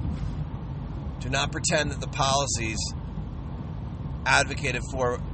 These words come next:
and implemented by the President of the United States is what's driving the stock market, 'cause it's not. And if you take the credit for the stock market growth, you're gonna take all the blame for the collapse.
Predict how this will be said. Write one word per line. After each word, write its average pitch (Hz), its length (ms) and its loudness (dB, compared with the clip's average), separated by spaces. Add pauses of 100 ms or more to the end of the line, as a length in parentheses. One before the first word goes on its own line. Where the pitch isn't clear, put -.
(100)
and 117 140 2
implemented 131 500 2
by 117 120 4
the 110 80 -2
President 135 400 0
of 135 180 -2
the 143 80 0
United 113 180 2
States - 160 -2 (360)
is 113 100 -2
what's 117 180 0
driving 120 380 6
the 113 60 -2
stock 117 340 0
market, 85 340 -4 (380)
'cause 113 140 -2
it's 110 160 -4
not. 107 300 0 (680)
And 113 80 -2
if 113 80 -2
you 107 80 -2
take 147 260 4 (180)
the 151 80 -2
credit 139 500 6 (160)
for 113 200 2
the - 300 -4
stock 139 400 2
market 123 480 -2
growth, 117 520 4 (420)
you're 107 100 -4
gonna 110 160 0
take 117 320 0
all 120 300 6
the 127 80 0
blame 123 380 0
for 107 100 -2
the 104 80 0
collapse. 98 680 -2